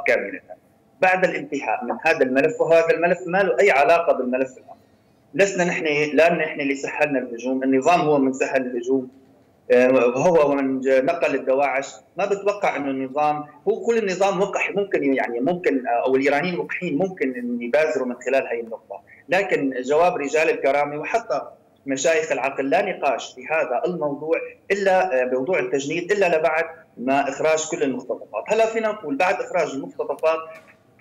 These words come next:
ببلش موضوع التجنيد. هلا موضوع التجنيد هو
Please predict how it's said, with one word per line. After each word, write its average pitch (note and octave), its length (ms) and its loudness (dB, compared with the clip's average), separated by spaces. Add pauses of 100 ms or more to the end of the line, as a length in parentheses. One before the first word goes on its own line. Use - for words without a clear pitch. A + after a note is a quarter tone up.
(240)
ببلش G#3+ 500 -8
موضوع D3 260 -6
التجنيد. B2 440 -8 (360)
هلا A3+ 220 2
موضوع G#3+ 240 2
التجنيد G3+ 480 -2
هو F#3 160 0